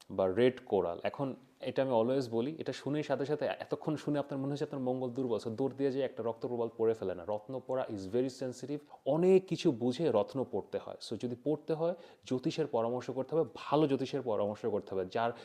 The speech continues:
ব্যবসাটা আসলে রত্ন বিক্রি করে না, সেরকম জ্যোতিষের সাথে আপনাকে পরামর্শ করতে হবে। জ্যোতিষশাস্ত্রে,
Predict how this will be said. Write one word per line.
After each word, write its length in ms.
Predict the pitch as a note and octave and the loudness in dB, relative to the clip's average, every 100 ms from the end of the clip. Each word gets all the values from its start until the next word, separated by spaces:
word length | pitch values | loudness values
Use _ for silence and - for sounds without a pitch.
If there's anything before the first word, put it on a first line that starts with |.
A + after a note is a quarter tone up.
| - G2 | -14 0
ব্যবসাটা 460 | C3 C3 - C#3+ | 0 0 -2 -2
আসলে 200 | C#3+ C#3+ | -2 0
রত্ন 320 | C3 C3 D#3 | 0 0 -2
বিক্রি 280 | B2 A2+ G#2 | -2 -2 -2
করে 180 | F#2+ F2 | -2 -4
না, 140 | - - - - | -6 -18 -20 -14
সেরকম 340 | - D#3 D#3+ | 0 2 2
জ্যোতিষের 260 | C#3 C3 A#2+ | -2 -4 -6
সাথে 160 | B2 | -4
আপনাকে 260 | A2+ A2+ A2 | -4 -4 -6
পরামর্শ 500 | - F#2+ F#2 E2+ F#2+ | -2 -2 -2 -6 -10
করতে 300 | - - - | -12 -18 -20
হবে। 480 | - - - - A2+ | -18 -20 -20 -12 -6
জ্যোতিষশাস্ত্রে, 840 | - E3+ - F3 E3+ - F3+ | -4 -4 -2 -4 -4 -4 -2